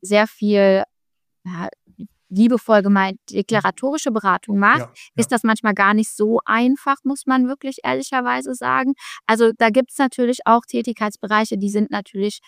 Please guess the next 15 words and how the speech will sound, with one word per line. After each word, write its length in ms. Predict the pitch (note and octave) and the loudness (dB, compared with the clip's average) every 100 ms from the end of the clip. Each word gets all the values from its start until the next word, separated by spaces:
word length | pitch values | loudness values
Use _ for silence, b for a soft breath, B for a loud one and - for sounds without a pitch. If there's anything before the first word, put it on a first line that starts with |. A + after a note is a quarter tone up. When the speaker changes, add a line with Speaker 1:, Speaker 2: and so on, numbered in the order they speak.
| b - | b -2
Speaker 1:
prädestiniert. 680 | G#3 G3+ - G3+ A3+ C4 - | 0 0 -2 2 4 4 2
Andere 520 | G3+ A#3 A#3+ A#3+ A#3+ - _ _ _ - | 6 6 6 2 0 -4 _ _ _ -2
muss 200 | G#3+ G#3+ | 0 2
man 220 | A3 G#3+ | 2 0
genauer 380 | - G3+ G3 G3+ | 0 2 4 4
hinschauen, 600 | F#3+ G3 G#3 G#3 F#3+ F#3 | 2 -2 -4 -2 -2 0
wie 100 | F#3 | -2
man 220 | F#3 F3 | -2 -4
es 140 | G3+ - | -8 -12
koordiniert. 760 | - G3 F3+ E3+ E3+ D3+ - _ _ _ _ | -2 0 2 -2 -4 -6 -10 _ _ _ _
Speaker 2:
Mhm. 280 | C3 G#3+ A#4 | -12 -8 -4
Speaker 1:
Und 100 | C#4+ | 0
in 120 | D4 | 4
der 160 | C4+ - | 4 4
Ausbildung 680 | B3 B3+ G#3 F#3+ E3 C4 | 2 0 -2 -2 -2 -8